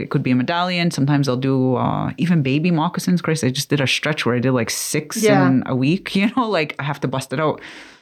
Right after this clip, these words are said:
Speaker 1: So, and then once that kinda subsides, then I can get back to big projects.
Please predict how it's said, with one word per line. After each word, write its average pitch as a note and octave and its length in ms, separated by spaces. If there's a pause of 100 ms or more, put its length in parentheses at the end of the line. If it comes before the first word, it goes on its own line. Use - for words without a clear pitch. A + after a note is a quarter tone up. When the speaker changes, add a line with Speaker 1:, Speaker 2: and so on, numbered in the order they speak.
(200)
Speaker 1:
So, D3+ 140
and D3+ 120
then D#3+ 120
once F#3 280
that D3+ 260
kinda C3+ 240
subsides, B2+ 540
then E2+ 100
I E2+ 60
can - 200 (200)
get C#3 160
back - 220
to - 240 (160)
big - 140
projects. - 520